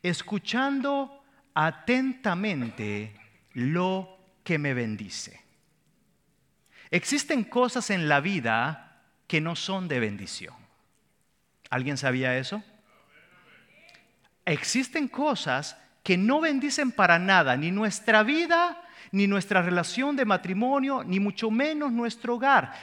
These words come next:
No bendicen la vida de nuestros hijos. Pero hay cosas que sí nos bendicen, y tú y yo debemos estar atentos a esas cosas que sí traen bendición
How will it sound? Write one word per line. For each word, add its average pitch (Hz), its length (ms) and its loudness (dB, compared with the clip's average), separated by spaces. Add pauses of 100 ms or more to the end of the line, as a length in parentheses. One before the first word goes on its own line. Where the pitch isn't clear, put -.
No 196 180 2
bendicen 175 680 0
la 120 140 4
vida 113 320 -4
de 110 100 -4
nuestros 117 440 -10
hijos. 101 360 -10 (200)
Pero 302 200 6
hay 392 120 8
cosas 381 400 -4
que - 320 -6
sí 359 500 -2
nos 143 400 0
bendicen, 110 720 -2
y 131 80 -4
tú 277 220 -6
y 240 60 -2
yo 254 160 0
debemos 220 360 0
estar 196 400 0 (240)
atentos 196 1080 4 (220)
a 190 220 8
esas 277 420 2
cosas 214 420 0
que 196 200 -2
sí - 500 -2 (160)
traen 175 380 6
bendición 185 760 0